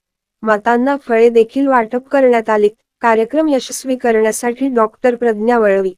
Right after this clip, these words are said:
निलिमा वळवी, मेट्रन, मनोहर ढिवरे, आरबीएसके पर्यवेक्षक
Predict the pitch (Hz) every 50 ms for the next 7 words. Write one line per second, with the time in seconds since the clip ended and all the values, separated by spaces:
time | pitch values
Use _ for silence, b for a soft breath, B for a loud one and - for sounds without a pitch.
0 | _ _ _ _ _ _ _ _ _ - 214 220 226 240 247 254 254 262 269 254
1 | 233 233 233 226 208 190 _ _ _ _ _ _ _ - 226 233 233 226 247 269
2 | 277 302 320 _ _ - - 254 247 247 254 269 269 285 302 302 294 254 226 226
3 | 220 220 226 233 226 240 _ _ _ _ _ _ - 254 254 262 262 240 247 247
4 | 254 247 214 - - - 220 220 226 240 226 214 220 226 254 269 254 - - -
5 | 208